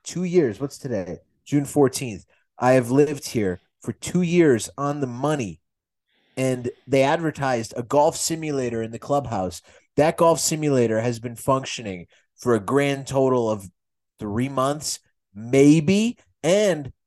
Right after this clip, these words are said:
and the, it's been functioning with the tee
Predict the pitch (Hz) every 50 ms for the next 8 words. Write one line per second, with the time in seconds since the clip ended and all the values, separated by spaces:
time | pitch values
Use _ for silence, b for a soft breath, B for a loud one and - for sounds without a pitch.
0 | _ - 175 196 196 170 135 117 117 110 - _ _ _ _ _ _ _ _ _
1 | _ _ _ _ _ - 131 151 147 143 - _ _ _ _ _ _ _ _ _
2 | - 147 147 - - 156 147 131 - 170 170 156 - - 165 151 151 151 143 110
3 | 123 - - 120 135 127 - - - - 143 143 147 180 196 -